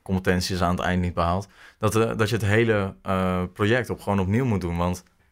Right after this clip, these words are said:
het is niet, zeg maar, in één toets of tentamen te beoordelen. Je moet gewoon een heel proces langs. En dat gaat echt van begin naar hoe, hoe begrijp je iets en hoe heb je jezelf in een situatie gezet dat je het hele, hele situatie begrijpt. En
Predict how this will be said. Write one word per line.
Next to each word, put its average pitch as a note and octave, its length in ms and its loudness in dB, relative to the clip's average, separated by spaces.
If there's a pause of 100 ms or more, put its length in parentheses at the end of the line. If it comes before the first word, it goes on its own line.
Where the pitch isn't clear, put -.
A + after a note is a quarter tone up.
(120)
het G2 160 -4
is A#2 140 0
niet, G#2+ 240 0
zeg - 240 -4
maar, G2 240 0
in G2 180 -4
één G#2 420 0
toets G#2+ 280 -2
of - 160 -12
tentamen G2+ 580 0
te F#2 380 0
beoordelen. G2 720 0
Je G2+ 80 0
moet G2 180 0
gewoon G2 240 0
een F#2 60 2
heel G#2 340 2
proces G#2 520 0
langs. G2+ 360 -2 (420)
En F2+ 160 0
dat F2+ 120 0
gaat F#2 280 0
echt G2 180 -4
van G2 200 -2
begin A2 380 -2
naar F#2+ 180 2
hoe, F#2 280 0
hoe F#2 140 -6
begrijp G2 500 0
je F#2 100 -10
iets F#2+ 280 -2
en F#2 260 -2 (340)
hoe G2 300 2
heb F#2 160 2
je G2 380 0
jezelf G2 480 0
in F#2+ 60 0
een F#2 60 0
situatie G#2 540 -2
gezet F#2+ 320 -2
dat G2+ 140 -8
je G2+ 80 -6
het F#2 120 -10
hele, A2+ 340 0 (180)
hele A2 220 0
situatie G#2 560 0
begrijpt. G#2+ 500 -4
En F2+ 180 -4